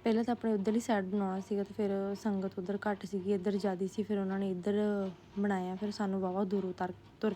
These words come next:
ਕੇ ਆਉਣਾ ਪੈਂਦਾ, ਫਿਰ ਔਖਾ ਹੋ ਜਾਂਦਾ। ਤੇ ਅਸੀਂ ਤਾਂ ਪਹਿਲਾਂ ਜਦੋਂ ਗੁ-, ਆਈਦਾ ਵਾ ਗੁਰਦੁਆਰੇ ਮੱਥਾ ਟੇਕਣ, ਪਹਿਲਾਂ ਤਾਂ ਅਸੀਂ ਸਾਹ ਲੈਂਦੇ ਹਾਂ ਬਹਿ ਕੇ, ਫਿਰ ਜਾ ਕੇ ਕਿਤੇ ਸੇਵਾ ਕਰੀਦੀ ਆ।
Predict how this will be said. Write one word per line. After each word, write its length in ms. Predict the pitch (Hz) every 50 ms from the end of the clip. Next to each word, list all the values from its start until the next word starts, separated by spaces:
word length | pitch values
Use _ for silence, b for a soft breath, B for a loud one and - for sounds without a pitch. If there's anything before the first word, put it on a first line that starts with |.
| - -
ਕੇ 80 | 208
ਆਉਣਾ 220 | 196 190 180 185 185
ਪੈਂਦਾ, 320 | 180 196 190 185 180 190
ਫਿਰ 120 | 190 220 220
ਔਖਾ 320 | 196 190 - - - 196
ਹੋ 80 | 196 202
ਜਾਂਦਾ। 340 | 202 196 190 180 185 202 214 - B B B B B B B B B B B -
ਤੇ 80 | 220
ਅਸੀਂ 180 | 202 - 214 196
ਤਾਂ 80 | 208
ਪਹਿਲਾਂ 220 | 196 202 196 196 196
ਜਦੋਂ 360 | 202 202 196 202 202 196 196
ਗੁ-, 220 | 190 190 196 202 - 208 208 208
ਆਈਦਾ 400 | 202 190 190 190 180 196 196 202
ਵਾ 100 | 208 208
ਗੁਰਦੁਆਰੇ 480 | 190 208 202 190 175 196 190 190 190
ਮੱਥਾ 240 | 190 190 190 - 202
ਟੇਕਣ, 280 | 180 - 185 - 202 190
ਪਹਿਲਾਂ 260 | 185 196 190 190 190
ਤਾਂ 120 | - 214
ਅਸੀਂ 80 | 208 202
ਸਾਹ 300 | 196 - 196 180 185 190
ਲੈਂਦੇ 320 | 202 208 196 190 185 190
ਹਾਂ 60 | 196
ਬਹਿ 200 | 196 190 190 190
ਕੇ, 200 | 180 - 208 202
ਫਿਰ 240 | 208 - 226 202 196
ਜਾ 180 | 175 - 196 185
ਕੇ 140 | 185 190 180
ਕਿਤੇ 200 | 190 185 - 196
ਸੇਵਾ 300 | - 214 196 180 185 180
ਕਰੀਦੀ 440 | - 196 190 190 185 175 190 196
ਆ। 80 | 208 214